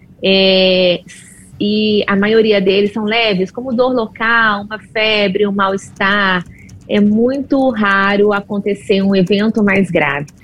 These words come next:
A gente sabe que pode acontecer eventos até com, por exemplo, uma simples dipirona.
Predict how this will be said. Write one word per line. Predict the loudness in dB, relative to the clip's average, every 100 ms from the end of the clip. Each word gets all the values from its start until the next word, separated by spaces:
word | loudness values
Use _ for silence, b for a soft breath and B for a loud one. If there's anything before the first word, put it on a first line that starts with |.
| B -2
A | -2
gente | -2
sabe | -2 -2 0 -2
que | -2
pode | 0 0
acontecer | 0 0 0 2 2
eventos | 0 0 -2 0
até | -2 -2 -4
com, | -4
por | -8 -2 0
exemplo, | 0 -2 -6 -4 -4 -6
uma | -6 -2 -2
simples | -2 -6 -2 -2 -2
dipirona. | -4 -6 -2 0 0 -2